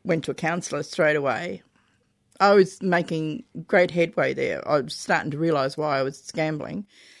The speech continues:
And she got promoted and I was assigned someone else, and I didn't click with this other person, so I stopped. I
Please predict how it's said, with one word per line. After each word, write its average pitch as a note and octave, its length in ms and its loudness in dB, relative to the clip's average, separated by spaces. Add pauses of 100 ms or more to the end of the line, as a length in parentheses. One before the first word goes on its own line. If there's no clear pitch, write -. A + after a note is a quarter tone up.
(320)
And F3+ 600 -2
she - 140 0
got A#3+ 180 0
promoted A3 680 0 (600)
and D#3 500 -6 (340)
I D#3 120 2
was D3+ 180 -2
assigned D#3 420 -4
someone D3 280 -2
else, C#3+ 280 -4
and D3+ 180 -4
I D3 260 0
didn't D3+ 720 -4 (160)
click - 300 -4
with C#3+ 160 -6
this D3 180 -2
other C#3 160 -2
person, D#3 400 -2
so D3+ 300 0
I C3+ 80 2
stopped. - 480 -4 (600)
I D#2+ 220 -6